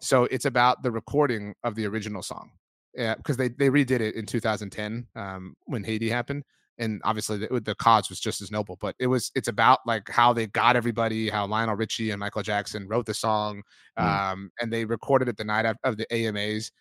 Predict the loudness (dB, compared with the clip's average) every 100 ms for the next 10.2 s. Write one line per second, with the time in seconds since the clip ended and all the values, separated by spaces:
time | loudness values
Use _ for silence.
0 | _ -6 -2 0 0 -2 -4 -6 -6 -4
1 | -6 -8 -14 4 4 6 6 6 6 4
2 | 4 0 -8 -10 _ -4 0 0 4 4
3 | 4 4 4 2 -2 -6 -6 -4 -4 -6
4 | -4 -4 -4 -4 -2 2 2 0 -2 -2
5 | -2 2 2 2 -4 -4 -2 -2 -6 -8
6 | -6 -4 -6 -10 -6 -4 -2 -4 -2 -4
7 | -8 -6 -6 0 4 4 2 -4 -10 _
8 | _ _ 2 4 4 0 -2 -2 -6 -8
9 | -8 -8 -10 -12 0 4 6 4 -2 -4
10 | -4 -10